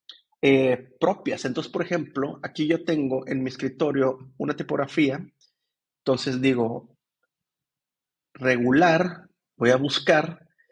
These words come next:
Aquí yo la tengo, por ejemplo, en mi escritorio. Tengo Fuentes, D M Sans.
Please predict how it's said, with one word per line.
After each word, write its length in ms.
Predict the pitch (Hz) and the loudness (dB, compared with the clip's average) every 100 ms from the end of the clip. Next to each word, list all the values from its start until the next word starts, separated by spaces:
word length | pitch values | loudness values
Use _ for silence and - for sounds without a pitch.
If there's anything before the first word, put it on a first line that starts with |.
| _ - | _ -12
Aquí 260 | 131 156 | -4 2
yo 80 | 160 | 4
la 120 | 160 | 2
tengo, 200 | 160 156 | 0 -2
por 140 | 143 131 | -4 -4
ejemplo, 260 | 143 147 | -2 0
en 80 | 143 | 0
mi 60 | 139 | -2
escritorio. 640 | 139 131 - 175 151 208 - _ _ | -2 -2 2 2 2 -4 -14 _ _
Tengo 340 | 117 117 107 - | -6 -6 -6 -6
Fuentes, 880 | - 175 165 139 180 - - _ _ _ _ _ _ _ _ | -2 -2 -2 -6 -4 -6 -8 _ _ _ _ _ _ _ _
D 240 | - 120 131 | -8 -2 0
M 140 | 135 | 0
Sans. 760 | - 170 151 160 - - - | 0 0 0 -2 -4 -6 -14